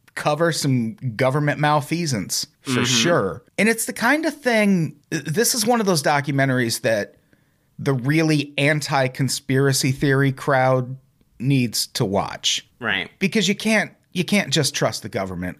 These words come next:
Speaker 1: all the time. That's crazy. There's
Speaker 2: Absolutely not.
Speaker 1: absolutely no cause for that, given history,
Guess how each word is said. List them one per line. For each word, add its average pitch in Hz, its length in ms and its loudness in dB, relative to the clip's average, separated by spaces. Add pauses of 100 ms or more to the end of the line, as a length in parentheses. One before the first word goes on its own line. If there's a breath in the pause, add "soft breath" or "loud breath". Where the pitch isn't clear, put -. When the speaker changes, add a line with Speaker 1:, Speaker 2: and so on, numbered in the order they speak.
Speaker 1:
all 101 160 -2
the 87 100 -16
time. 73 380 -10 (100)
That's 135 220 -4
crazy. 98 560 -4 (140)
There's 123 180 2 (120)
Speaker 2:
Absolutely 123 640 -4
not. - 260 -8 (120)
Speaker 1:
absolutely 165 680 2
no 131 200 2
cause 113 440 0
for 110 160 -4
that, 92 380 -2 (260)
given 117 580 0 (280)
history, - 560 -4